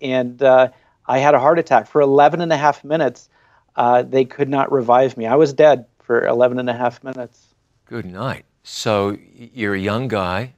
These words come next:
Speaker 2: uh, you're a young guy, no, you're a younger guy then, with a young family, couple of kids, and, uh,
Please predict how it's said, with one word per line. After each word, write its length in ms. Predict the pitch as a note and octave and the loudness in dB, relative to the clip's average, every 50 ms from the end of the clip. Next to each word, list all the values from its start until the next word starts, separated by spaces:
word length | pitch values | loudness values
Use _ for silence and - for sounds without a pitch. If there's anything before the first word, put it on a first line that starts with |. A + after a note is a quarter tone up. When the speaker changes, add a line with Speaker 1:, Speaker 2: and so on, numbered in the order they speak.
| _ _ | _ _
Speaker 2:
uh, 40 | A#2+ | -20
you're 220 | - - - F#2 F2+ | -20 -16 -14 -12 -10
a 60 | F2 | -10
young 140 | E2+ D#2 C#2 | -12 -12 -16
guy, 120 | - - C2 | -20 -20 -12
no, 180 | D2 G#2+ C#3 B2 | -6 -4 -4 -4
you're 260 | F2 D#2 D#2+ D2+ C#2+ | -4 -6 -8 -8 -8
a 40 | D2 | -6
younger 320 | D#2+ F#2+ G#2+ A2 G2 F2+ | -4 -4 -4 -4 -6 -10
guy 240 | D#2 E2+ D#2+ D#2 D2 | -10 -10 -8 -8 -10
then, 340 | D2 E2+ G2+ F2+ D2 F#2+ - _ _ _ _ _ _ _ _ _ _ | -10 -10 -10 -10 -10 -12 -14 _ _ _ _ _ _ _ _ _ _
with 140 | G2 F#2 - | -18 -14 -12
a 60 | E2 | -10
young 260 | D#2+ F2 F2+ A#2 B2 | -8 -6 -6 -6 -6
family, 600 | A#2+ - - G2+ E2+ F2 F2+ F2+ G2 A2+ B2 D3 _ _ _ _ _ _ _ _ | -8 -8 -8 -8 -6 -6 -8 -10 -10 -14 -16 -18 _ _ _ _ _ _ _ _
couple 220 | - F2+ G2+ C3 | -14 -12 -10 -8
of 80 | B2+ A#2 | -10 -10
kids, 560 | - - F#2 F#2 G2+ A2 A#2 - - - - _ _ - | -10 -10 -8 -8 -8 -8 -10 -18 -20 -20 -20 _ _ -10
and, 640 | F#2 F2+ F#2 F2+ F2+ F2+ F2+ F2+ F2 F2+ F2 - - - | -6 -6 -4 -4 -4 -4 -4 -4 -4 -6 -6 -8 -12 -14
uh, 560 | - D#2+ D#2 D#2 D2+ D#2 D2+ D2+ D2+ D2 D2+ | -12 -10 -8 -8 -8 -8 -8 -10 -10 -12 -14